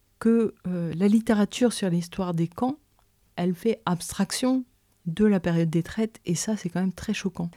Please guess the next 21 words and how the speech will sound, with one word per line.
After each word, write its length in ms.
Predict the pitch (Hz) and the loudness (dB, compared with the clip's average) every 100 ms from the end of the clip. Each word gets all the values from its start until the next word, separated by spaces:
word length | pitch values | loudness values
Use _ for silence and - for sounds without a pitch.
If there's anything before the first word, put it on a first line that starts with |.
| - | -8
Ça 140 | 190 | 0
montre 320 | 190 226 - | 2 2 2
une 120 | 190 170 | 2 2
forme 380 | 220 214 208 | 2 4 4
de, 260 | 165 165 156 | 4 2 0
d'éclatement, 800 | 151 202 - 214 - 226 247 233 _ _ | 0 -2 -2 -4 2 2 2 -2 _ _
c'est-à-dire 520 | - 202 214 202 254 - | -10 0 2 4 2 0
que 120 | 202 | -4
tout, 640 | - - 262 262 254 226 - _ | -4 -6 -2 0 0 0 -4 _
tout 220 | - 277 220 | -6 -2 0
est 40 | |
décontextualisé, 1120 | 180 226 226 214 220 - - 185 180 220 277 247 _ - _ - | 2 2 2 2 0 0 0 2 4 2 0 -8 _ -20 _ -6
tout 240 | 277 - | -4 0
est 100 | - - | 2 2
éparpillé 760 | 226 208 - - 214 247 269 - | 0 0 -4 0 2 4 2 2
et 80 | 185 | 0
perd 200 | 214 196 | 0 -2
complètement 460 | - 226 226 220 226 | 0 2 6 6 6
de 60 | |
son 160 | - 208 | 4 0
sens. 540 | - 202 - - - | 2 -2 -2 -8 -10